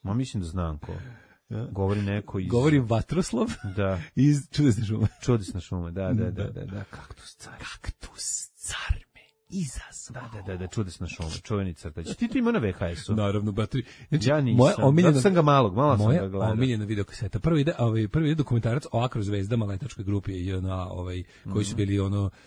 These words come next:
Speaker 2: izlazili na crtu Red Arrowsima i p-, dobijali ih na aeromitinzima u Le Bourgeois i sličnim, ono,
Speaker 1: Mhm.
Speaker 2: ovaj, selima. A, ovaj, nakon toga, znači, završi se taj dokumentarac, onda ide cu-, Čudesna šuma, ne, obožavao sam da gledam sve.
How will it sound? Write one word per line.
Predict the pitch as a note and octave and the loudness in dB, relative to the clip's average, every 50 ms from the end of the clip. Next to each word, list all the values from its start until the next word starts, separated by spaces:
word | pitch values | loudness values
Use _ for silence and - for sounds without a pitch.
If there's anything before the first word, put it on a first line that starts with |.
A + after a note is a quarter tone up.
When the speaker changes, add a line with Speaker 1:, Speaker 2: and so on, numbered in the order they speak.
| - _ _ - | -20 _ _ -12
Speaker 2:
izlazili | - G#2 A2+ A2+ G#2 A#2+ A2 A2 G2+ G2 | -8 -4 -4 -2 -2 -2 -2 -2 -2 -2
na | G2+ | -4
crtu | F#2+ - A#2 G2+ - A2 | -2 -2 -2 -2 0 0
Red | G2 G2+ G2 G2 | 0 0 0 0
Arrowsima | G2 F#2+ F#2 F2 F2 E2+ F#2+ F2+ F2+ | -2 -2 -2 -2 -4 -4 -6 -6 -6
i | F2+ F2+ | -6 -6
p-, | - A2 | -6 -8
dobijali | G#2 G2 G#2+ G#2 G2+ G2+ G2+ G2 F#2+ F#2 | -6 -4 -4 -2 -2 -2 -2 -2 -4 -6
ih | D#2+ E2 | -6 -6
na | G2 | -6
aeromitinzima | G2 G2 F#2+ F#2+ F#2+ G2+ - D#3 D#3+ D#3 D3+ D3+ D3+ C#3 | -4 -4 -4 -4 -4 -4 -2 0 0 0 0 0 0 2
u | A#2+ A2+ | 2 2
Le | A2 G#2+ G#2+ G#2 | 2 2 0 0
Bourgeois | G2+ G#2+ G2+ F#2+ G2 G#2 G2+ G2+ G2+ | 0 0 0 0 -2 -2 -2 -2 -2
i | F#2 - | -4 -6
sličnim, | - G2+ F#2+ - - G2 F#2+ | -8 -10 -10 -10 -10 -8 -6
ono, | G2 F#2+ G2 G2+ | -6 -6 -6 -8
Speaker 1:
Mhm. | G2+ G2+ G2 G#2+ A2 A#2+ C3+ E3 - - | -10 -10 -10 -10 -10 -10 -10 -10 -8 -4
Speaker 2:
ovaj, | - G2+ G2 G2+ F#2+ G2 F#2+ F#2+ G2+ - F#2+ | -4 -2 -2 -2 -2 -2 -4 -6 -6 -6 -6
selima. | - - C#3 F3 A3 G3 E3 D3 - - - - - - | -4 0 0 0 2 0 -2 -4 -6 -10 -18 -18 -14 -4
A, | - C#3 D3 F3 F3+ - | 2 4 6 6 6 6
ovaj, | D3+ C#3 C3+ C3+ C3+ | 6 6 6 6 6
nakon | D3 C#3 - D#3 D3 | 4 4 4 4 6
toga, | - C3+ A2 G#2+ A2 G#2 G#2 A2 G#2 G2+ G#2+ G2+ | 6 6 6 4 2 0 0 0 -2 -2 -2 0
znači, | G2 G#2+ G2 - A2 G#2 | 0 -2 -2 -2 -2 0
završi | G2 G2+ G#2 A2 - - G2 | 0 2 2 0 0 -2 -4
se | - G#2+ | -6 -4
taj | - C3 D#3+ G3 F#3 D#3 | -2 -2 0 0 0 0
dokumentarac, | C3+ A#2 B2 A2+ - A#2+ A2 G#2+ G#2+ A2 A#2 D#3 F3+ - - | 0 0 0 0 0 0 -2 0 0 2 2 2 0 0 -2
onda | - A#2+ A#2 G#2 | 0 0 2 2
ide | G2+ G2 G2 | 0 -2 -2
cu-, | - - A#2 G#2+ | -4 -8 -10 -12
Čudesna | - - G#2 F#2+ F2 - G2+ | -8 -8 -8 -8 -8 -8 -10
šuma, | - - G#2 F2 E2+ E2 | -10 -8 -8 -8 -8 -10
ne, | F2+ G#2 - - | -12 -12 -12 -12
obožavao | G2+ F#2+ G2+ G#2 G2 G2+ G2 F#2+ F#2+ F#2 F#2+ G2 | -10 -8 -6 -4 -2 -2 0 0 -2 -4 -4 -6
sam | - - G#2+ | -8 -10 -12
da | F#2+ | -12
gledam | F#2+ - - F#2+ F2+ | -12 -12 -14 -14 -16
sve. | - - | -16 -18